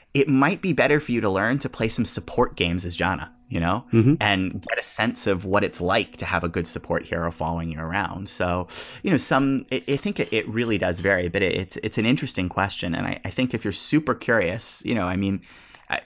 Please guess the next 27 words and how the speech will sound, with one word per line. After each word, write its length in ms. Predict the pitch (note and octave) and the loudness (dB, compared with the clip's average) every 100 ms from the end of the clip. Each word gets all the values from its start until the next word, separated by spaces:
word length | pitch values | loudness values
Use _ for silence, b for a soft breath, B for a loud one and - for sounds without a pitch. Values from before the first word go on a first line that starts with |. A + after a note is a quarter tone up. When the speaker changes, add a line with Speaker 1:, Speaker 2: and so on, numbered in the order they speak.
| C#2+ | -8
Speaker 1:
book 320 | F2 - A#2 - | -8 -2 0 -2
a 40 | |
coach 460 | - B2+ A2+ - - | -2 0 0 0 -4
and 100 | F#2+ | -2
see 180 | - | 2
what 180 | A2 G2+ | 4 4
they 80 | A#2 | 4
<laughs> 120 | - | 4
tell 360 | - - - A2+ | 4 2 4 6
you, 240 | G#2 F#2+ | 8 8
you 160 | F#2 - | 6 6
know, 160 | D#3 A2 | 6 6
tell 300 | - D#3+ C3+ | 4 4 6
me, 220 | C#3+ A#2+ | 6 6
I'd 160 | A2+ | 6
be 100 | A#2+ | 4
curious 400 | A#2+ A#2 G2+ - | 0 0 0 0
to 100 | - | -4
hear 160 | G2+ G2+ | -4 -2
what, 240 | G2 G2 B B B - | 0 -2 B B B -6
what 160 | G2+ | -2
instructors 480 | F#2+ - - - - | -2 0 -2 -2 -6
say 160 | - G2+ | -4 -4
as 140 | G#2 | -4
well 160 | - G#2+ | -6 -6
to 100 | - | -8
that. 220 | - E3 | -10 -12